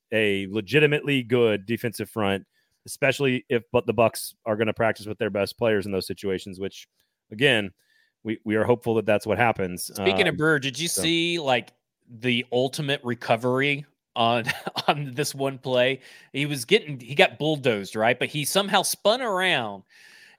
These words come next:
Speaker 2: and, and it went from loss to win instead of win to loss. It was loss to win. He was completely beat, but he spun around and caught the guy back on the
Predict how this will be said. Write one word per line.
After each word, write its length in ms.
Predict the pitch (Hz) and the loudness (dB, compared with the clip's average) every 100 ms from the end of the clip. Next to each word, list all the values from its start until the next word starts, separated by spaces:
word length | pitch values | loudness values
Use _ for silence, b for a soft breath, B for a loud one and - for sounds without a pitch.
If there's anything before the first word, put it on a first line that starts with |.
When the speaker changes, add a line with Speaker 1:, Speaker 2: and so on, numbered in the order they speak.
| - | 2
Speaker 2:
and, 240 | 151 151 | 4 6
and 340 | 156 143 143 143 | 2 2 0 0
it 180 | 143 151 | -2 0
went 240 | 185 190 | 0 0
from 220 | 160 139 | -2 -2
loss 520 | 117 127 156 190 - | -2 4 4 4 -2
to 140 | - 151 | -6 -6
win 500 | 123 139 110 87 - _ _ _ - | -2 -2 -2 -6 -18 _ _ _ -4
instead 440 | 123 127 123 143 | -2 0 -2 -4
of 100 | 127 | -4
win 280 | 117 135 135 | -2 -2 0
to 60 | 120 | 0
loss. 460 | 113 113 95 - | 4 4 2 -2
It 100 | 127 | -6
was 140 | 120 110 | -6 0
loss 360 | 135 160 - | 4 4 2
to 80 | 156 | -4
win. 180 | 127 101 | -2 -2
He 100 | 131 | -4
was 200 | 127 - | -6 -6
completely 440 | - 185 226 175 | -4 -4 -2 -2
beat, 240 | 151 160 - | 0 -2 -2
but 80 | 135 | -4
he 40 | |
spun 260 | - 196 190 | -2 -2 0
around 300 | 175 180 156 | 0 0 -2
and 120 | 131 | -4
caught 240 | - 156 | -2 -2
the 60 | 160 | -2
guy 380 | 135 123 120 120 | 0 2 2 0
back 300 | 104 127 123 | 0 0 0
on 140 | 123 | -6
the 220 | 117 110 | -6 -8